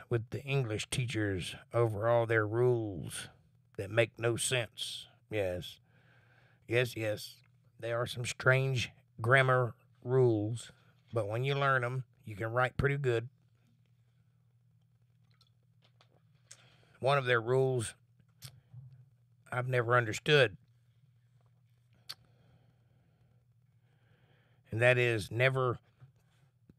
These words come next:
write in the first person. Like, never use the letter I,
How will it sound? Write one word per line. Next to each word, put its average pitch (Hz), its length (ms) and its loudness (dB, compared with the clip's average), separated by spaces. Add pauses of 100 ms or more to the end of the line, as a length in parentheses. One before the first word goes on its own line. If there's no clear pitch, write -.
(460)
write 127 540 2 (1120)
in 135 160 0
the 117 80 0
first - 400 0
person. 113 440 0 (460)
Like, 117 160 0
never 120 240 0
use 123 320 -2
the 117 140 -2
letter 120 320 2
I, 117 480 -2